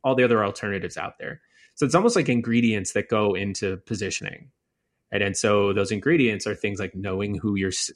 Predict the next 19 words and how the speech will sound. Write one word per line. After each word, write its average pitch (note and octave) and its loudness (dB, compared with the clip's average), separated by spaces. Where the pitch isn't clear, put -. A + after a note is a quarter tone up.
like, - -10
what A2+ -2
segment G#2+ 0
you G#2 0
are F2 -4
targeting, F2+ -8
knowing A2+ 2
what G2 -2
problems G2 -2
they F#2 -4
have, F2 -6
knowing A2 2
the G#2+ 0
other G#2 0
alternatives G2 -2
that F#2+ -6
are F2+ -2
out F2+ -4
there, C#3 0